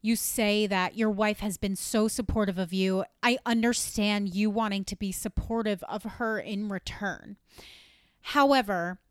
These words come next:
her being supportive in you recovering from your eating disorder is not quite the same as you being supportive of her losing weight. And the reason is because an eating disorder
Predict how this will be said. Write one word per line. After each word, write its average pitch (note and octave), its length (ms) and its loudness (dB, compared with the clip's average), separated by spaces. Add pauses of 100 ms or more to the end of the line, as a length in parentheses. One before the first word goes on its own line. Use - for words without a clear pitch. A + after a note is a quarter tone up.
(160)
her F4 360 0
being D4+ 340 0
supportive A3 800 0 (260)
in A#3 220 4
you B3+ 360 4
recovering A3 760 -4
from G#3 240 -4
your F#3+ 240 -4
eating G3+ 320 -2
disorder D#3+ 640 -6 (500)
is B3+ 220 2
not C#4+ 360 2 (200)
quite C4+ 640 0
the A3+ 120 0
same F#3+ 420 0
as F#3 260 -6
you G3+ 280 0
being G3 320 -4
supportive F#3 840 0 (220)
of G#3 140 0
her G#3 260 -4
losing F3+ 460 -6
weight. - 360 -12 (540)
And A3+ 560 2 (320)
the C#4 160 4
reason D#4+ 440 2
is A3 180 -4
because G3+ 580 -2 (100)
an A#3 220 -2
eating D4+ 320 -2
disorder A3+ 800 -2